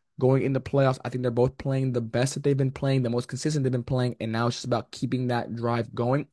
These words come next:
I'm really, really excited for what they're gonna hopefully put out there once that time does come.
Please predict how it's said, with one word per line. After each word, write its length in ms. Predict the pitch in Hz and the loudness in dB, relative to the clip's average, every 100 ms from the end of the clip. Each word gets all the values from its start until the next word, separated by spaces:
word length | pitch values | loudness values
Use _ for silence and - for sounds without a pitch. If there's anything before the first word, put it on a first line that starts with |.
| - | -6
I'm 200 | 117 117 | -2 2
really, 220 | 123 127 | 4 4
really 180 | 123 120 | 4 2
excited 400 | 110 120 120 120 | 0 -2 -2 -2
for 140 | 123 | 0
what 220 | 117 117 | 0 2
they're 100 | 120 | 0
gonna 240 | 117 120 113 - - - _ _ - | 0 -2 -4 -8 -20 -20 _ _ 0
hopefully 380 | 151 180 147 139 | 2 4 4 4
put 200 | - 135 | 2 4
out 240 | 135 127 | 4 2
there 220 | 120 113 | 0 -2
once 400 | - 113 123 120 | -4 -4 -2 -2
that 240 | - 120 - | -2 -4 -2
time 260 | 120 117 | -4 -2
does 160 | 110 107 | -2 -4
come. 320 | - 135 151 | 2 2 2